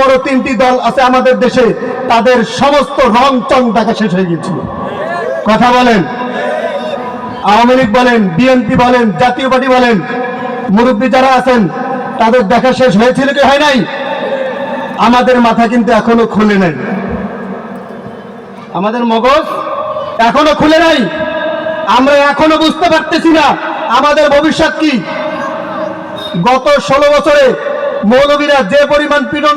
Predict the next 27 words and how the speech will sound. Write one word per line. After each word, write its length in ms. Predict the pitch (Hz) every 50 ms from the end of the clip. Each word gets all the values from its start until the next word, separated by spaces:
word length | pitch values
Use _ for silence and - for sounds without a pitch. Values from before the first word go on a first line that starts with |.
| 214
খাইছে 320 | 208 277 294 - - 277 254 233 - - - - 254 277 - - - - - - - - - - - - - - - - 240
এই 80 | 254 269 240 247
আওয়ামী 200 | 269 277 277 294 294
লীগের 180 | 294 294 277 254
হাতে, 200 | 269 277 311 - - - - - - - - - - - - - - - 240 254
এই 60 | 262 - -
ফ্যাসিস্ট 320 | 277 262 262 330 302 - -
সরকারের 340 | 302 285 294 302 294 285 - 214
হাতে, 240 | 269 269 - 302 277 233 170 - - - - - - - - - - - - - 247 -
এর 100 | 285 285 - -
চেয়ে 180 | 294 277 208 175 135 151
হাজার 340 | 214 254 226 311 285 277 233 175 202
হাজার 260 | 254 254 302 330 254 240 220
গুণ 140 | 285 285 262 226 180 - - - - - 156 285
বেশি 260 | 330 - 311 311 269 214 - - - - - - - - - - - -
পিটন 280 | 302 302 - 311 294 277 -
খাইতে 240 | - 262 254 214 294 254
হবে 180 | 269 254 254 226 180 - - - - - - 165 170
যদি 200 | 277 269 247 277 269 269 254
ইসলামী 380 | 262 269 285 285 285 285 285 262 - -
সরকার 300 | 277 - 262 269 285 262 - -
ছাড়া 220 | 262 254 254 240 - - - - - - - - 269 277
অন্য 160 | 285 285 277 269 -
কারো 160 | 269 254 254 226 240
হাতে 140 | 240 254 240 180
ক্ষমতা 300 | 202 226 220 220 220 202 185 175
যায়। 180 | 180 165 151